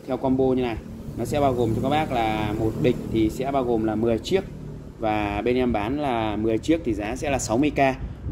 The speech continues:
Còn, à, bán lẻ thì bên em bán từ, à, ba chiếc trở lên, hai mươi nghìn cho ba chiếc nhá, hai mươi nghìn cho ba chiếc. Đấy, bác nào mà lấy dùng ít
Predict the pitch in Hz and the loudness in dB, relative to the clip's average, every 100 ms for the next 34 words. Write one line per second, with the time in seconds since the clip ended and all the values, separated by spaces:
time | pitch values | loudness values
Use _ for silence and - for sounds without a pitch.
0 | - - 113 113 107 107 104 131 143 95 | -6 -2 0 0 -2 0 0 2 2 2
1 | 95 113 123 127 123 107 120 147 131 110 | 0 -2 0 0 0 0 -2 0 2 2
2 | 104 98 98 95 127 127 120 160 160 107 | 2 0 0 0 2 2 2 0 -2 0
3 | 117 113 - - - 127 127 127 120 107 | 0 -2 -6 -12 -4 2 4 6 4 2
4 | 113 120 123 156 151 151 - - 117 120 | 2 0 0 -2 -2 -4 -6 -10 -6 -2
5 | 120 113 101 110 117 - 156 156 - - | 0 0 -2 -2 -2 2 0 0 -8 -12
6 | - - 85 90 131 143 127 110 104 101 | -12 -10 -4 0 2 2 2 0 0 0
7 | 104 123 147 127 113 127 160 | 2 2 2 2 2 4 2